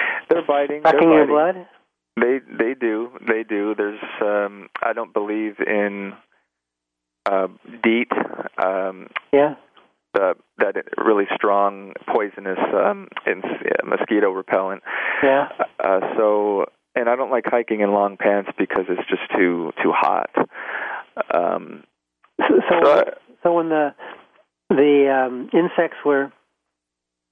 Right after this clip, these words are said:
Speaker 2: um, eating part of your body, so to speak,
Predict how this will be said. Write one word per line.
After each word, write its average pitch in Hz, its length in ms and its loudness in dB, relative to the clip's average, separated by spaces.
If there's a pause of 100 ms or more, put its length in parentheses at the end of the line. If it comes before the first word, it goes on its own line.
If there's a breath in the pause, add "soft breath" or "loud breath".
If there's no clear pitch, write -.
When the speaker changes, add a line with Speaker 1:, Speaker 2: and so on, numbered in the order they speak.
Speaker 2:
um, 131 460 0 (380)
eating 156 280 2
part 139 220 2
of 127 100 -2
your 127 100 -2
body, 131 360 0 (100)
so 123 140 0
to - 80 0
speak, 127 220 2